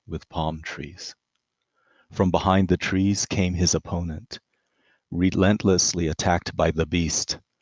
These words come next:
Ron's avatar died over and over. Frustrated and about to quit, another avatar appeared on the island.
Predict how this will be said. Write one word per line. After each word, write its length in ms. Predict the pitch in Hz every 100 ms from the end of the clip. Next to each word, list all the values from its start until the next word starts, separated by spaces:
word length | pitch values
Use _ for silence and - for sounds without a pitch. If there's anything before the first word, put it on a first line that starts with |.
| _ _
Ron's 480 | - 90 87 85 - -
avatar 720 | 92 87 - 78 73 73 - _ -
died 380 | 92 80 80 80 -
over 560 | 90 80 76 71 92 -
and 220 | - 80 -
over. 580 | 78 78 87 73 92 _ _ _ _ _ _ _ _ _ _ _ _ _ -
Frustrated 720 | - 113 - - 107 107 101 -
and 140 | 95 92
about 340 | 85 82 -
to 100 | 107
quit, 340 | - 95 90 - _ _ _ _ _ _ _ -
another 520 | 107 101 113 123 95
avatar 800 | - 82 78 - 78 76 78 92 _ _ _ _
appeared 520 | - 87 - 101 98 87
on 160 | 85
the 160 | 80 -
island. 640 | 78 90 87 76 78 85